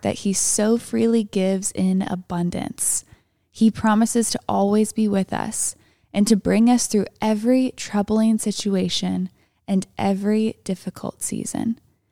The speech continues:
Even when the mistakes are of our own doing, he is forever willing to offer forgiveness to a repentant heart. So instead of worrying about yesterday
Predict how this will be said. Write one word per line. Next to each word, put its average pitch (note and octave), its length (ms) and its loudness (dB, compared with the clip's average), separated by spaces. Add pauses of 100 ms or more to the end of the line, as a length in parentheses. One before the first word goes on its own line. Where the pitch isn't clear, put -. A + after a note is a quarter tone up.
(260)
Even A#3+ 340 8
when D#4 140 6
the D#4+ 60 4
mistakes - 840 0 (100)
are G3 180 -2
of G3 160 0
our G3 200 -2
own G3 280 2
doing, G#3 480 -2 (420)
he A#3+ 360 2
is B3 180 0
forever A3+ 840 0
willing G3 420 2
to - 160 -6
offer F#3+ 300 -2
forgiveness G3 960 2 (420)
to A3 380 4
a G3+ 120 2
repentant F#3 800 -2
heart. - 380 -10 (840)
So G#3+ 180 4
instead A3 360 6
of C#4 160 2
worrying A#3 480 4
about A3 300 0
yesterday G3 680 -4